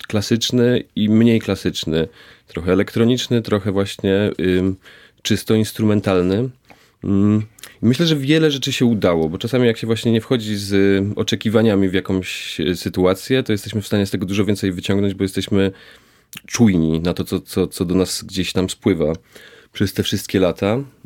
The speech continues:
Mm, ale myślę, że to na pewno była trudna droga, no bo jednak, ym,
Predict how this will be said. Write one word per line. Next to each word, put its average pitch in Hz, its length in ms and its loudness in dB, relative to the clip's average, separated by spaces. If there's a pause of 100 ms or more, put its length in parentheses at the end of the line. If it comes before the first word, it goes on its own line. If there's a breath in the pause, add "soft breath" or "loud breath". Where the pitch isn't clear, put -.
Mm, 104 380 0 (600 loud breath)
ale 107 140 4
myślę, 139 240 2
że 143 80 2
to 147 120 0
na 143 120 2
pewno 147 240 0
była 135 180 2
trudna 101 480 2
droga, 78 320 0
no 85 120 -2
bo 92 240 0 (120)
jednak, 98 400 -2 (200)
ym, 98 360 2